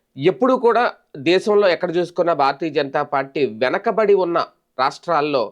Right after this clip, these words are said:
అంటే ఇలాగే థర్డ్ ఆప్షన్ గానో, కూటమి గానో, పొత్తు గానో ఉన్న రాష్ట్రాల్లో, ఆ, అంటే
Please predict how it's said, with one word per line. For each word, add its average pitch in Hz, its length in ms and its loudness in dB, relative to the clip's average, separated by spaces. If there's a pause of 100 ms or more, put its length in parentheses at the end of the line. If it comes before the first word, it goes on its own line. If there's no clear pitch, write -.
(320)
అంటే 156 220 -2
ఇలాగే 160 300 2 (180)
థర్డ్ 147 180 0
ఆప్షన్ 143 360 -4
గానో, 131 340 0
కూటమి 147 420 -2
గానో, 131 240 0
పొత్తు 139 340 -4
గానో 143 280 0 (220)
ఉన్న 135 160 -2
రాష్ట్రాల్లో, 127 560 -2 (720)
ఆ, 127 80 0 (400)
అంటే 180 200 -2